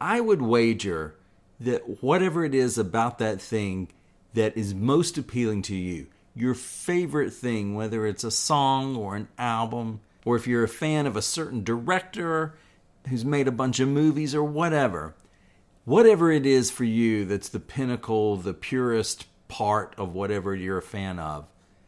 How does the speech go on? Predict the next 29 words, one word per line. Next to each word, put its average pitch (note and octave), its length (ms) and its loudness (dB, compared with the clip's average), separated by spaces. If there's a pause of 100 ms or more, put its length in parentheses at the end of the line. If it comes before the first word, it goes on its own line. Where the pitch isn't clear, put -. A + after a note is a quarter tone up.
(380)
I D3+ 100 0
doubt E3 380 0
it's C#3+ 140 -6
the C#3 80 -2
thing B2+ 380 0
that's A2 240 -2 (120)
appealing A2 680 -2 (640)
to A#2+ 480 2
most A#2 380 4
people. - 420 -12 (340)
I C3 120 -4
doubt D3 280 2
it's - 160 -4
the A#2+ 120 0
most A2+ 480 0
popular G#2+ 560 -2
thing F#2+ 320 -6
that F2+ 180 -10
person F2 460 -8
or E2+ 80 -10
group F2+ 480 -8
or F#2+ 100 -4
whatever F2 540 -6 (240)
has F#2 160 -6
ever F2 240 -4
done. D#2 340 -6 (840)
For F3 180 -2
example, G2+ 540 -4 (1120)
if D#3 320 -2